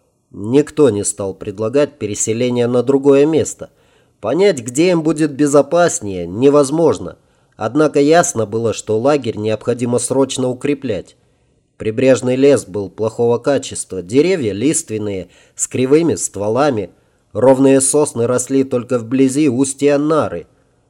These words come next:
Решили организовать в тех местах постоянный лагерь лесорубов, сплавляя плоты к острову. Из этих бревен необходимо как можно быстрее соорудить укрепления.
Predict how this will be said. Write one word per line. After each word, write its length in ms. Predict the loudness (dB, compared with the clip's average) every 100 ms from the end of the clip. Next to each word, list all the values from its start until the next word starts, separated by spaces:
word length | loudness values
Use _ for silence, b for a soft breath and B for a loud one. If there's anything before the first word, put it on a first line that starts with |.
| _ -10
Решили 440 | -8 -2 2 2
организовать 720 | 2 2 -2 -2 -2 0 -2
в 100 | -4
тех 280 | -2 -2 -2
местах 520 | -6 -6 -4 -4 -4 _ b b b -6
постоянный 560 | -4 0 0 2 2
лагерь 440 | 2 2 2 0 0
лесорубов, 800 | -2 -2 0 0 0 -2 -8 -12 -16
сплавляя 680 | -20 -8 -4 0 2 2 2
плоты 460 | -2 -4 -2 -2 -2
к 120 | 0
острову. 580 | -2 -2 -12 -12 -14 -20 _ _ _ _ _
Из 220 | -6 2
этих 340 | 2 2 0 0
бревен 420 | 4 4 4 -2
необходимо 640 | -4 -6 -4 -6 -2 -4 -2
как 220 | -4 0
можно 320 | 0 2 0
быстрее 540 | 0 0 -2 0 0
соорудить 720 | 0 -4 -2 -4 -4 -6 -6 -6
укрепления. 800 | -6 -6 -4 -4 -4 -6 -12